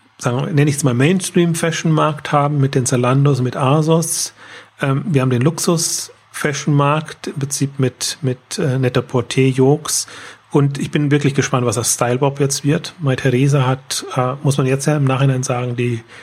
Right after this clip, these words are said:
die Kurve rechtzeitig gekriegt. Das ist natürlich ganz, ganz schwierig, wenn du quasi, ähm,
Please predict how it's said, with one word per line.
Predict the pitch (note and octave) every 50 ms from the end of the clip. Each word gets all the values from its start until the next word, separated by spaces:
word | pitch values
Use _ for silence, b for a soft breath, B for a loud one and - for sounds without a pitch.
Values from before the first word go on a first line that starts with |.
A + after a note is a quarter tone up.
| B B B -
die | - C#3+
Kurve | - - D3+ D3+ C#3+ D3+ C#3
rechtzeitig | C3+ C3+ C#3 - - C3+ B2 B2 A#2+ - -
gekriegt. | A#2 - - A#2+ F3 F3+ - - - - - -
Das | B2 A#2+
ist | -
natürlich | D3+ C#3 C#3 - C#3+ C3+ - -
ganz, | - B2+ C#3+ D#3 -
ganz | - C#3 C3+ C#3
schwierig, | - - C#3 C#3+ D3 C#3 -
wenn | C#3 B2+ C3
du | C3 C3
quasi, | - C#3 C3 B2+ B2 C3 B2+ - B B B B B B B B B B B - -
ähm, | C#3+ C3 B2+ C#3 C#3